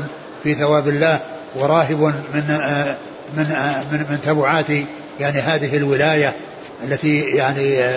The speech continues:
التي قام بها، وأنه يحب أن يكون ذلك كفافا لا عليه ولا له، يعني معناه أن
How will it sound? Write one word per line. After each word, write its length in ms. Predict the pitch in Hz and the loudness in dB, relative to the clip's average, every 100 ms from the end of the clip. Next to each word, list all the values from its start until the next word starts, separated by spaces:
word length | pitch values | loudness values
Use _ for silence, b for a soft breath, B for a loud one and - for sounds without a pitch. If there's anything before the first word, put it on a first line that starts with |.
| 127 135 | -2 -2
التي 440 | 147 139 139 143 | -2 -2 -2 -2
قام 320 | 139 147 147 | 0 0 2
بها، 340 | 156 147 147 143 - - - - | 2 2 0 -2 -6 -16 -12 -2
وأنه 560 | 135 156 156 135 151 | 0 2 0 2 2
يحب 400 | 147 117 175 160 | 2 0 0 2
أن 120 | 143 143 | 2 2
يكون 340 | 135 - 165 | 0 0 0
ذلك 580 | 143 156 156 139 143 139 - - - - - | 2 2 2 2 0 0 -4 -14 -16 -16 -6
كفافا 400 | 156 143 160 135 | -2 2 2 2
لا 280 | 143 151 123 | 2 2 2
عليه 340 | 147 156 143 | 2 2 2
ولا 320 | 139 139 151 147 | 4 4 4 2
له، 340 | 147 147 139 - - - - 123 | 2 2 0 -4 -14 -16 -10 -2
يعني 280 | 135 143 | 0 0
معناه 420 | 143 123 147 160 160 | 0 0 2 2 2
أن 400 | 151 143 139 | 2 0 0